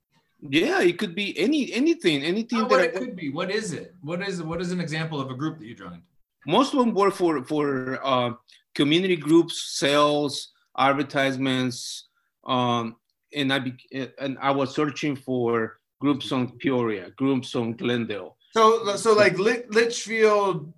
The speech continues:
Speaker 3: Park Homeowners Association, was that a group, something like that?
Speaker 1: Yeah, there's, there's groups like that.
Speaker 3: Okay, but was that groups that you advertised to?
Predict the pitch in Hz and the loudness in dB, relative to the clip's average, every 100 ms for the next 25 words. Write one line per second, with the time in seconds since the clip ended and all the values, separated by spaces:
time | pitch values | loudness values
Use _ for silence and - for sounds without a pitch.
0 | _ - 190 190 196 190 - - _ _ | _ -2 2 2 2 -2 -10 -20 _ _
1 | _ - 214 202 190 180 175 156 - 196 | _ -2 0 2 4 4 2 -2 -2 -2
2 | 160 165 165 147 135 110 113 127 135 156 | 0 2 2 2 -2 -6 -6 -4 -2 -2
3 | 185 190 - 156 151 147 156 196 196 _ | -4 -4 -8 -6 -6 -4 -2 -2 -6 _
4 | _ _ 165 247 214 214 196 151 170 175 | _ _ 2 4 4 0 -2 0 0 0
5 | 180 185 190 147 185 202 190 _ _ _ | -4 -4 -2 -2 0 -2 -6 _ _ _
6 | 165 170 160 160 175 208 196 185 202 185 | -6 -4 -6 -2 0 2 2 2 2 0
7 | 214 - 196 185 185 180 185 208 202 196 | -4 -2 -2 0 2 2 0 0 0 -2
8 | 240 247 | -8 -10